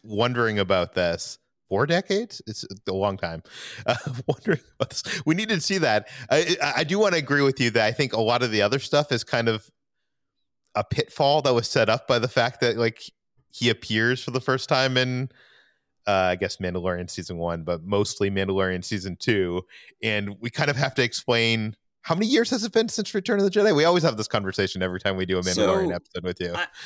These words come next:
Speaker 2: I put this in my review for Slash Film, but, like, um, it's between three and five years after Return of the Jedi. There's, uh, some, some who will say, like, definitively it's five years, but they haven't pinned a time down in the canon.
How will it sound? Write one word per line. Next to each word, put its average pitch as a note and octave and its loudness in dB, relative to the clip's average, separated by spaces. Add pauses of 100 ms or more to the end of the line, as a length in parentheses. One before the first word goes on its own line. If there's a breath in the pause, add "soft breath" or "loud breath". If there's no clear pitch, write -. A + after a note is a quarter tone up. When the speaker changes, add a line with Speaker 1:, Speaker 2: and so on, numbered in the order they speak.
(160 loud breath)
Speaker 2:
I F3 -2
put C4+ -8
this G#3 -4
in D#3+ -2
my C3+ 0
review A#2 -4
for A2 -8
Slash A2 -6
Film, G#2 -8
but, A#2 -6
like, A2+ -8
um, G#2+ -10 (920)
it's D3 -4
between E3 -2
three D3 -6
and C3+ -6
five C3 -4
years D#3 -6
after D#3 -8
Return D#3 -10
of D#3 -12
the D#3+ -12
Jedi. D#3 -10
There's, C3 -2 (160)
uh, B2 -4
some, C#3 -6
some D3+ -4
who C#3+ -4
will C#3 -2
say, C3 -2
like, A2+ -6
definitively B2 -6
it's A2 -10
five A#2 -6
years, A#2+ -6
but A#2 -10
they C3 -8
haven't F3+ -10
pinned C3+ -6
a A#2+ -8
time A#2 -10
down B2+ -6
in A2 -10
the G2+ -14
canon. B2+ -10